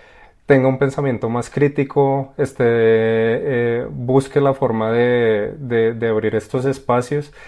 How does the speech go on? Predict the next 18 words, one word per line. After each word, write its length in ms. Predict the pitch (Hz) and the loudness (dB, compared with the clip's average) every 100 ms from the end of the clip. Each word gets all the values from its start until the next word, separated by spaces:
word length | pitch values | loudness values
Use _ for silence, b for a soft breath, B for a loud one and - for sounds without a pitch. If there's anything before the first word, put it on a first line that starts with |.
| B B B | B B B
Eh, 840 | - 123 123 120 117 117 117 113 113 | -2 2 2 2 0 0 -2 -4 -4
no 220 | 123 120 | 0 0
se 120 | 110 120 | 2 0
les 140 | 117 | 0
olvide 380 | 123 127 113 107 | 0 0 2 2
todo 240 | 120 120 | 2 0
lo 160 | 120 117 | 0 -2
que 100 | 135 | -2
ha 100 | 120 | 0
pasado 380 | 110 123 117 117 | 0 0 -2 -2
en 100 | 120 | -4
estos 300 | - 127 120 | -6 -8 -4
diez 260 | 123 117 | -4 -2
días 280 | 120 120 - | -2 -4 -4
que 100 | 135 | -6
lleva 240 | 123 113 | -4 -2
el 80 | 107 | -4
paro, 340 | 104 123 123 | -2 -2 -2